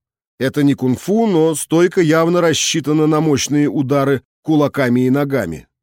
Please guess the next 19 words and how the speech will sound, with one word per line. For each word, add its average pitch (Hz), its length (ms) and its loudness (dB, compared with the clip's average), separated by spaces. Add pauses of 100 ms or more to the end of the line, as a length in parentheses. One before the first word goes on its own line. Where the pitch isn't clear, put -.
Что-то 151 340 -4
похожее 139 680 0
на 135 140 0
японские 131 640 0
боевые 131 600 0
искусства 127 540 -6
боя 123 380 0
без 120 180 -2
оружия. 95 580 -4 (480)
«Путь 185 240 -4
пустой 156 480 0
руки», - 540 -2 (140)
если 113 320 -4
я 120 120 0
правильно 113 440 -2
помнил 107 340 -4
название. 104 680 -6 (460)
«Он 170 300 2
напал», 127 680 -4